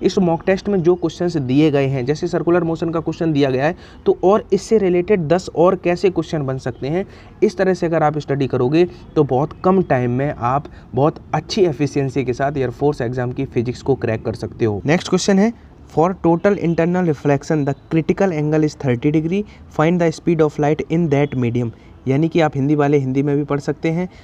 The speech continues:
हमें माध्यम में प्रकाश का वेग फाइंड करना है, तो आपको एक फॉर्मूला पता होना चाहिए कि जो रिफ्रैक्टिव इंडेक्स एन होता है, वो होता है निर्वात में प्रकाश की चाल सी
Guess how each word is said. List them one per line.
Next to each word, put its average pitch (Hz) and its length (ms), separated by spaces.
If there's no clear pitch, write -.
हमें 156 140
माध्यम 151 440
में 190 120
प्रकाश 143 340
का 135 120
वेग 123 200
फाइंड 113 280
करना 104 240
है, 107 140
तो 156 60
आपको 170 240
एक 180 120
फॉर्मूला 165 420
पता 147 240
होना 135 240
चाहिए 139 320
कि 151 60
जो 147 140
रिफ्रैक्टिव 165 540
इंडेक्स 156 440
एन 190 160
होता 139 280
है, 139 220
वो 151 160
होता 139 220
है 147 80
निर्वात 139 480
में 151 100
प्रकाश 135 360
की 123 120
चाल 120 260
सी 202 320